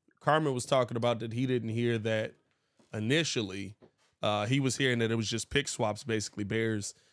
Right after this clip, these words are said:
getting a, um, uh, a little bit more, um, draft capital, basically, for the ninth pick. But it seems like now the latest reports are that it's predicated on Jalen Carter being there.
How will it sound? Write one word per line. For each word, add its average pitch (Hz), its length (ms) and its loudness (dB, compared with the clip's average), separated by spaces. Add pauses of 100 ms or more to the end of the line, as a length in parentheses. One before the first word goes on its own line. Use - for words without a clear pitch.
(240)
getting 113 420 0
a, 107 320 -2
um, 101 560 -6 (800)
uh, 107 260 0
a 107 120 -2
little 120 240 0
bit 113 160 0
more, 113 640 -2 (100)
um, 107 520 -6 (140)
draft 127 380 4
capital, 107 400 0
basically, 104 600 -4
for 113 280 -2
the 104 100 -6
ninth 107 340 -6
pick. 110 340 -4 (840)
But 139 440 6 (340)
it 147 280 -4
seems 175 380 0
like 151 260 4
now 147 360 6
the 131 120 2
latest 135 320 4
reports 131 380 2
are 131 120 2
that 120 140 0
it's 117 120 -2
predicated 127 560 0
on 113 140 0
Jalen 123 360 2
Carter 131 260 4
being 131 320 2
there. 147 240 2